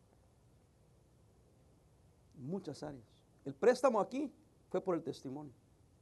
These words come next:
Usted no sabe cuánto peso le ponen los banqueros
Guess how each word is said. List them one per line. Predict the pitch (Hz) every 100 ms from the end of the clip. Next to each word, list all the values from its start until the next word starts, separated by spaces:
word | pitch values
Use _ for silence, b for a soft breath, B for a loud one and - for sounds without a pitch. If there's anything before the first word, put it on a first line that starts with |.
| - _ _ - - - - - - - - - - - - - - - - - -
Usted | - 196
no | 190
sabe | 220 214
cuánto | 196 220 220 190
peso | - - 240 240 180
le | 156
ponen | 196 196 190
los | 160 135 -
banqueros | 143 131 220 202 135 -